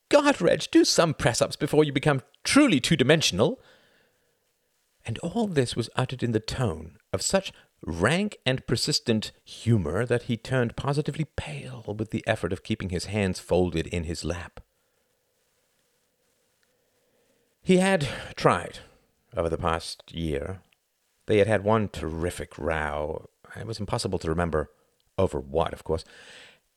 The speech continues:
And she had completely frozen him out. For two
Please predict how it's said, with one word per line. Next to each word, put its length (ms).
And 140
she 200
had 240
completely 540
frozen 460
him 140
out. 200
For 160
two 560